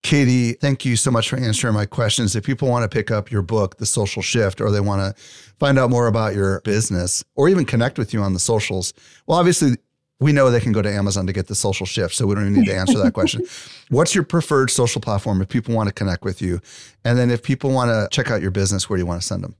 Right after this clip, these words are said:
Speaker 2: Yeah, so if you go to katie brinkley dot com slash S M E,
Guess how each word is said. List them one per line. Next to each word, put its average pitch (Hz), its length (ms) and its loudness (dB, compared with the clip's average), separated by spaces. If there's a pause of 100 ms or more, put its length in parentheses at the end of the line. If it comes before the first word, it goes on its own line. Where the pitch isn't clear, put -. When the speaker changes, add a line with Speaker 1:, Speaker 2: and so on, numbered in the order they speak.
Speaker 2:
Yeah, 370 160 4
so 262 240 4
if 254 140 2
you 269 120 2
go 240 220 2
to 240 240 0
katie 214 320 0
brinkley 196 460 0
dot 180 260 -2
com 202 400 0
slash 185 540 -4 (160)
S 226 280 0 (120)
M 220 240 2 (120)
E, 240 380 4